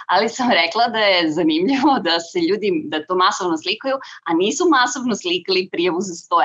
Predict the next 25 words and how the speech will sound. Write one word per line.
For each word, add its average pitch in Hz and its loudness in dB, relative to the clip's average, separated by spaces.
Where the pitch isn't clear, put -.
evra. - -4
Iako 311 0
su 262 -6
to 240 -2
veoma 202 4
kritikovali, 190 -2
ali 202 4
nisu, 202 -2
ovaj, 185 2
na 185 4
jednak 180 0
način 165 -2
pokazali 180 0
da 202 -6
su 165 -10
se 185 -8
prijavili, 175 0
a - 2
možemo 180 0
biti 180 -6
potpuno 254 0
sigurni 170 -4
da, 151 0
da 143 -2
se 156 -10